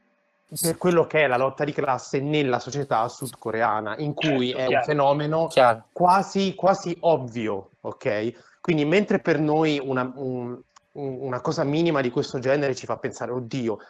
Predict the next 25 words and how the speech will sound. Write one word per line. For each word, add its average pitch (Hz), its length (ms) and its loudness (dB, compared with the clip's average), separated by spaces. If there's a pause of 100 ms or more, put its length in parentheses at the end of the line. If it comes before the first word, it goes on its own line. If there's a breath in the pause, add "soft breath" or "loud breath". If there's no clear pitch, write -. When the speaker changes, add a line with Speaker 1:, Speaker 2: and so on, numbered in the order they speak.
(100)
Speaker 1:
sta - 240 -4
descrivendo 127 640 -2
anche 139 300 -2
il 117 60 -2
nostro 120 400 -6
mondo", 123 380 0
è 127 80 -4
cosa 117 240 -6
che 117 100 -8
non 104 140 -8
è 104 80 -8
vera 107 220 -4
assolutamente, 113 840 -8
sta - 160 -12
parlando 135 480 -2
de-, 120 180 -2 (320 loud breath)
della 131 240 0
Corea 147 240 4
del 143 140 2
Sud 160 460 -4
e 143 180 0
ha 127 120 2
delle 127 200 -2
specifiche 135 560 -6
indicazioni, 123 840 -2